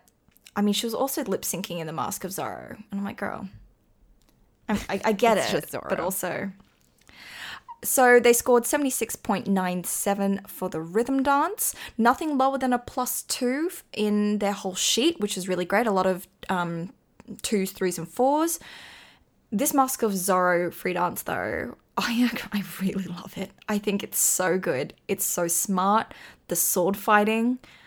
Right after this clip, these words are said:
Speaker 1: I love it. It's so, it delivers that punch.
Speaker 2: Yeah, it's very, very good. A lot of people were not a fan of the sword fighting. I was like,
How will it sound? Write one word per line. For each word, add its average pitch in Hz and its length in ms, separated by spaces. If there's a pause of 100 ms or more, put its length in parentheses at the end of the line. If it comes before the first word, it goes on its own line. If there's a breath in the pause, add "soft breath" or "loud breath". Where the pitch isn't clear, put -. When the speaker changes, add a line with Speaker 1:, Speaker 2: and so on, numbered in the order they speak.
(680 loud breath)
Speaker 1:
I 180 60
love 160 180
it. 165 220 (220)
It's 190 200
so, 202 440
it 202 140
delivers 247 400
that 190 200
punch. - 600 (180)
Speaker 2:
Yeah, 147 280
it's - 220
very, 156 500
very 143 220
good. - 140
A 185 40
lot 185 200
of 269 60
people 381 240
were 254 140
not 143 220
a - 20
fan 147 280
of 190 100
the 165 80
sword 110 280
fighting. 104 360
I 131 40
was - 260
like, 180 320